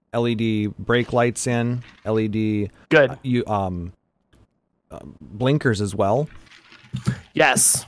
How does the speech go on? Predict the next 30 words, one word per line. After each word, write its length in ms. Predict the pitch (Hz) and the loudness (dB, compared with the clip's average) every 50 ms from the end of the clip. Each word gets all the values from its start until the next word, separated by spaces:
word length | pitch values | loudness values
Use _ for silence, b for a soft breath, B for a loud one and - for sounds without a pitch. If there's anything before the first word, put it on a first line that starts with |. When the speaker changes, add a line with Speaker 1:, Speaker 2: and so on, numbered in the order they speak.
| - - - | -10 -4 -2
Speaker 1:
And 180 | 131 131 120 - | -2 -2 -2 -2
I 260 | 117 127 127 127 135 | -2 0 2 2 2
Speaker 2:
Did 140 | 151 131 190 | 2 4 4
you 100 | 226 147 | 4 4
Speaker 1:
actually 20 | |
Speaker 2:
get 180 | - 285 277 - | 6 6 6 6
Speaker 1:
had, 160 | 226 185 - | 4 4 2
Speaker 2:
a 40 | - - _ _ _ - | 2 -8 _ _ _ -2
Speaker 1:
I 60 | 127 | 0
had 140 | 123 135 135 135 | 0 2 2 2
to 40 | |
replace 540 | 131 120 - - - 139 135 139 135 - - | 2 0 0 -2 0 2 2 2 2 0 -4
the, 400 | 120 110 120 117 117 113 110 107 | -6 -2 0 0 2 2 4 4
uh, 180 | 104 101 101 87 90 | 4 4 2 2 0
um, 320 | 95 92 87 87 87 85 - _ _ - | -2 -4 -4 -6 -8 -10 -12 _ _ -6
the, 100 | 120 104 | -6 -4
the 140 | 113 117 | -2 -2
flasher, 680 | 110 - 123 120 120 120 120 - - 104 95 92 92 92 - _ _ _ - 92 | -2 0 0 2 2 2 0 -2 -2 -2 -2 -4 -6 -8 -12 _ _ _ -10 -6
um, 400 | 92 90 90 87 85 82 80 - _ _ _ _ _ _ _ _ _ _ _ _ _ _ _ _ _ _ _ _ - - _ _ _ - _ _ _ _ - | -4 -4 -4 -4 -6 -8 -12 -16 _ _ _ _ _ _ _ _ _ _ _ _ _ _ _ _ _ _ _ _ -20 -20 _ _ _ -20 _ _ _ _ -16
<sighs> 40 | - B B B B B B B B B B B B B B B B B _ | -16 B B B B B B B B B B B B B B B B B _
brain. 360 | - 120 117 117 113 113 104 - | -6 -4 -4 -2 -2 -4 -6 -6
Speaker 2:
Your 160 | - 139 131 - | -4 -2 -2 -2
signals? 580 | - 143 131 123 135 139 151 156 - - - _ _ - | 0 -2 0 2 2 2 2 2 0 -6 -10 _ _ -6
Speaker 1:
Yeah, 220 | 120 113 98 98 | -2 -2 -2 -2
the, 140 | 98 104 120 | -2 0 0
Speaker 2:
Or 40 | 131 | 2
your 100 | 131 - | 2 2
Speaker 1:
um, 80 | 107 104 | 2 0
Speaker 2:
four 120 | 120 123 123 | 0 0 0
ways? 340 | 123 120 120 117 - - | 0 -2 -2 -4 -6 -10